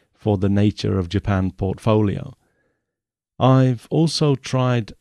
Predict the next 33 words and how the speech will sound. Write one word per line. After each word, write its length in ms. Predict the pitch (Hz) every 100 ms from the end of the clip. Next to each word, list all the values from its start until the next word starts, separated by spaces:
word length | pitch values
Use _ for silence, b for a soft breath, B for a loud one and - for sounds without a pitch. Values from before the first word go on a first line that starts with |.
| - -
to 180 | - 120
loosely 580 | 104 104 127 - 127 117
order 340 | 113 127 110
these, 580 | 98 101 101 95 92 - -
um, 260 | 101 98
according 400 | - - 113 104
to 140 | 95 95
how 240 | 95 104
much 400 | 101 101 - -
I 60 | 92
like 380 | 95 92 92 90
them. 240 | 80 - _ _ _ _ _ _ _ _ _ -
As 200 | 143 151
I've 460 | 170 160 135 -
mentioned 400 | 120 135 127 123
before, 580 | 113 104 117 113 95 92
images 420 | 104 127 123 120
tend 300 | - - 113 -
to 80 |
get 180 | 101 104
higher 320 | 90 107 107
marks, 720 | 101 101 101 - - - - - -
um, 580 | 95 92 95 92 98 - _ _ _ _ _ _ _
you 60 | 113
know, 120 | 95
for 220 | - 110
a 40 | 98
short 380 | - 120 117
while 440 | 110 110 101 87 90
after 280 | 104 - 104
you 140 | 98
shoot 360 | - 113 107 98
them. 240 | 92 87